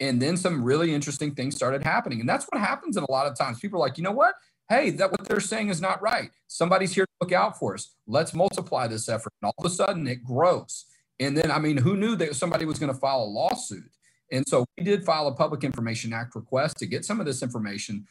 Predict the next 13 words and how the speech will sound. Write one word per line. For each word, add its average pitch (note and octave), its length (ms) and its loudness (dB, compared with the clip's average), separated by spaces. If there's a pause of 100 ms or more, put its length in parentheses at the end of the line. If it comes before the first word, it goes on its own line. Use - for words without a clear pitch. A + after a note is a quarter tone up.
(200)
But C3+ 100 4
I F3+ 60 6
just G#3 120 0
want A#3 140 0
people G3+ 220 2
to D#3+ 40 6
understand D#3 520 -2
and B2 80 -6
appreciate C#3+ 580 -2 (160)
how D3 220 -2
these C3+ 240 -2
things A#2 240 -4
happen. C#3+ 480 -8